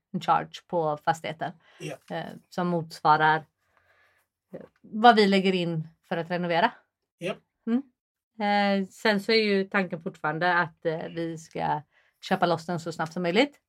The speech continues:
Speaker 2: Mm.
Speaker 1: Eh, men vi vill ju renovera den först så att vi får en högre värdering på den.
Speaker 2: Mm.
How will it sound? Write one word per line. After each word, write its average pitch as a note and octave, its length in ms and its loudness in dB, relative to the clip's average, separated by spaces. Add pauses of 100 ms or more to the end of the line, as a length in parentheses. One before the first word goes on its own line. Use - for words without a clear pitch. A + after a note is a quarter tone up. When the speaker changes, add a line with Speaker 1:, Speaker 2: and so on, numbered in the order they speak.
(460)
Speaker 2:
Mm. E3 140 -6
Speaker 1:
Eh, E3+ 300 -6
men F3+ 280 0
vi F3+ 160 2
vill E3+ 240 2
ju E3 220 4
renovera D#3+ 460 2
den E3 200 -4
först - 260 -12
så D#3+ 60 -8
att C#3+ 160 -8
vi D#3 80 -8
får D3+ 200 -2
en D3 200 -4
högre D3 300 -2
värdering D#3 360 0
på E3 120 -4
den. - 120 -6 (480)
Speaker 2:
Mm. D#3+ 340 -6